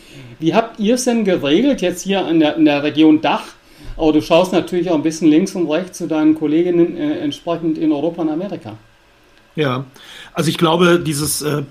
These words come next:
Speaker 2: was, ähm, <clears throat> was Birgit, was du gesagt hattest, das Pragmatische, das war bei uns dann auch so. Es ging ja, also bei uns war es ja klar, wir sind ja jetzt nicht in der Produktion oder in der, äh, weiß ich nicht, in irgendeinem,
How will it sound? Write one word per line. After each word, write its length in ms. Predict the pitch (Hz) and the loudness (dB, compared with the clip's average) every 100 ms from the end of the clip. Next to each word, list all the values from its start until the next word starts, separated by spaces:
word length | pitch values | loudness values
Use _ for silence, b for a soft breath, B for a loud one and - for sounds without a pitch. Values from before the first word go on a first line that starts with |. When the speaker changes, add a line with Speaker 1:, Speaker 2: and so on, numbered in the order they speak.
| _ | _
Speaker 2:
was, 560 | 160 143 147 - - 170 | -10 -8 -8 -8 -8 -4
ähm, 280 | 165 180 - | -2 0 4
<clears throat> 220 | 214 208 | 6 6
was 180 | 180 - | 4 0
Birgit, 240 | 190 185 | 0 2
was 80 | 170 | -2
du 100 | 180 | -2
gesagt 300 | 175 170 165 | 0 0 -2
hattest, 240 | 170 151 | -4 -4
das 100 | 156 | -10
Pragmatische, 680 | - 160 156 151 160 143 143 | -6 -6 0 0 0 -6 -6
das 180 | 139 - | -6 -4
war 140 | 139 | -4
bei 40 | 143 | -2
uns 200 | 135 143 | -6 -6
dann 160 | 131 | -6
auch 140 | 113 147 | -4 -6
so. 200 | 131 117 | -8 -8
Es 140 | - | -8
ging 260 | 139 135 170 | -8 -4 -2
ja, 160 | 160 | -2
also 160 | 147 151 | -2 -2
bei 100 | 131 | -2
uns 220 | 151 180 | 0 0
war 120 | 156 | 0
es 100 | 147 | 0
ja 100 | 156 | -4
klar, 400 | - 147 151 165 B B | -2 2 2 0 B B
wir 80 | 143 | -6
sind 160 | 135 170 | -4 0
ja 80 | 151 | 0
jetzt 140 | 151 | 0
nicht 140 | 160 | -4
in 100 | 165 | -2
der 140 | 143 135 | 0 -2
Produktion 720 | 139 143 135 - 151 170 170 | -4 -8 -6 -4 0 0 0
oder 240 | 139 135 | -2 -2
in 140 | 135 135 | -2 -4
der, 340 | 127 127 127 | -2 -2 -4
äh, 120 | 135 | -6
weiß 140 | 135 147 | -6 -4
ich 60 | |
nicht, 140 | 147 135 | -6 -6
in 80 | 139 | -6
irgendeinem, 400 | 151 151 143 | -6 -4 -4